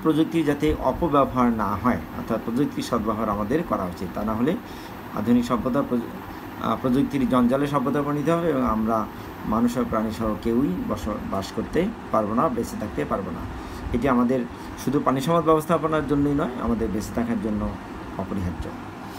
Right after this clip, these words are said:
এখন আমরা আমাদের এই অধ্যায় থেকে যে প্রশ্নটা হতে পারে, সৃজনশীল প্রশ্ন হতে পারে, সেই বিষয়ে তোমাদের আমি ধারণা দিচ্ছি, যেটি আমাদের স্বাভাবিক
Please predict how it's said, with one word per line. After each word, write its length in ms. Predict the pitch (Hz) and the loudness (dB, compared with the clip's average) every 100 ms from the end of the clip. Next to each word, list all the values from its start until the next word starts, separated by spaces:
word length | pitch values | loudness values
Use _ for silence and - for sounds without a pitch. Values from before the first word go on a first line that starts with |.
| - - - - - - - | -12 -10 -10 -8 -8 -4 0
এখন 180 | 156 | 4
আমরা 440 | 185 180 175 202 240 - | 6 8 6 8 4 2
আমাদের 320 | 147 147 156 | 2 6 8
এই 80 | 160 | 8
অধ্যায় 260 | 147 147 180 | 6 4 4
থেকে 200 | 180 165 | 4 4
যে 140 | 160 160 | 2 2
প্রশ্নটা 380 | 139 165 156 | 0 2 4
হতে 200 | 147 151 | 4 2
পারে, 220 | - 123 175 240 - - | 2 2 4 2 0 -4
সৃজনশীল 340 | 123 127 127 123 | 0 2 0 -2
প্রশ্ন 260 | 123 120 131 | -2 0 0
হতে 160 | 123 | 2
পারে, 180 | 131 151 | 2 2
সেই 180 | 139 123 | 0 -2
বিষয়ে 280 | 113 - 117 | 0 -2 -2
তোমাদের 280 | 113 110 107 95 - - - - - - | -2 -4 -4 -6 -8 -10 -12 -12 -12 -8
আমি 100 | 110 | -6
ধারণা 320 | 110 113 123 127 | -2 2 2 2
দিচ্ছি, 360 | 131 - 185 202 - - - - - - - - - - | 0 -2 -2 -2 -6 -8 -8 -8 -10 -10 -12 -12 -10 0
যেটি 400 | 139 - 147 143 - - - - - - - - - - 151 | 2 4 4 4 2 -8 -14 -12 -12 -12 -14 -12 -10 -4 -2
আমাদের 220 | 127 135 | 0 0
স্বাভাবিক 440 | 143 147 143 147 | 2 4 4 4